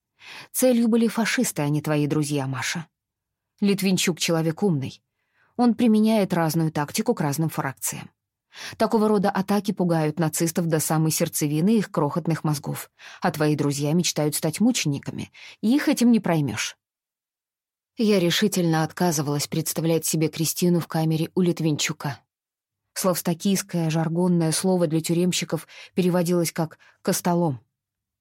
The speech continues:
Сломанный палец, сросшийся под неестественным углом,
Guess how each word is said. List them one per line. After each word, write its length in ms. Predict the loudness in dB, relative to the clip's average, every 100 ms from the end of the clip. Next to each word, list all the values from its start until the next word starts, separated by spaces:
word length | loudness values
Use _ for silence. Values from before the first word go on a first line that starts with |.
| _ _ _ _ _ _ _ _ _ _ _
Сломанный 500 | -2 2 4 4 2
палец, 480 | 0 0 0 -2 -8 -12 _
сросшийся 640 | -2 0 2 0 -2 -2
под 200 | 0 2
неестественным 760 | 4 2 0 -2 0 0 2 2
углом, 380 | 2 2 2